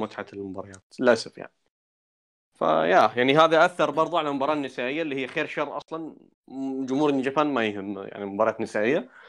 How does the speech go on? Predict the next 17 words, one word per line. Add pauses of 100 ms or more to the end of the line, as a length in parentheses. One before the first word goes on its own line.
(320)
ومعاملينها
معاملة (100)
مباراة
حمام،
يعني (280)
سلاحة
حمام،
وهذا
اللي
صار. (540)
مع
أن
المباراة
جيدة. (400)
المباراة
جيدة
صراحة.